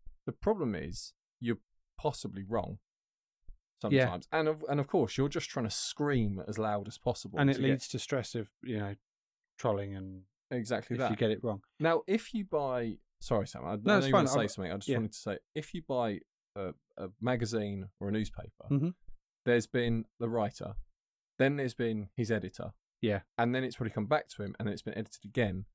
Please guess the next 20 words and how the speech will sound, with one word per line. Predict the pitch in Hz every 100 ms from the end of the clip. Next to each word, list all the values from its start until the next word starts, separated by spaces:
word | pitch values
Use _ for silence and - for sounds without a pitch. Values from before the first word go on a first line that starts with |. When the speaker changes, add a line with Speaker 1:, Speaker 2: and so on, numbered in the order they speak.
| _ _
Speaker 1:
So | - 135 135
it's | 143 - - -
had | 156 143 - _
several | - - 165 160 - 156 147
eyes | 135 127 98 98 -
run | 113
over | 110 110 98
it | 90
to | -
make | 107 98
sure, | - - -
A, | 139 147
it's | - -
all | 131 110
truthful, | - 117 101 - 98 95 -
A, | 123 120
it's | - - - -
facts | 113 107 _ - - - _ _
Speaker 2:
Yeah. | 135 113
Speaker 1:
that, | -